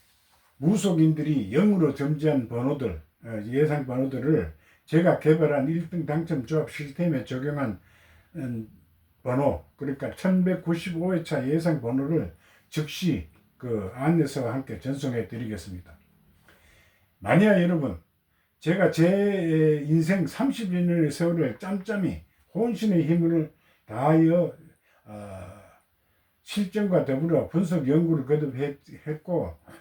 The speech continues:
그 다음에 이 과정에서 이십 년 전에는 로또 일 등 당첨 비결이라는 책까지, 에,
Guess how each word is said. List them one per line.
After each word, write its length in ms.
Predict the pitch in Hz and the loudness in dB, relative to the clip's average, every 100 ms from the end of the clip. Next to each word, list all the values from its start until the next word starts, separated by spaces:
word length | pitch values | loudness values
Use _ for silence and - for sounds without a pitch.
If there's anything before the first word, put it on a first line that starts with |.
| _ _ | _ _
그 140 | 135 | -4
다음에 300 | 147 165 147 | 2 2 2
이 160 | 139 151 | 0 0
과정에서 540 | 139 139 185 165 - | 0 0 2 2 0
이십 380 | 143 180 170 185 | -2 -2 0 2
년 160 | 160 135 | 2 0
전에는 440 | 147 143 131 117 104 - | -2 0 -2 -2 -6 -6
로또 340 | 147 156 175 | -6 -4 -4
일 200 | 160 165 | -4 -4
등 160 | 175 160 | -6 -4
당첨 340 | 160 160 156 | -4 -2 -2
비결이라는 460 | 131 170 170 156 131 | -4 -6 -2 -2 -2
책까지, 580 | 156 151 151 143 120 - _ _ _ _ - | -4 -6 -6 -6 -8 -8 _ _ _ _ -16
에, 420 | 120 113 101 90 | -10 -8 -6 -10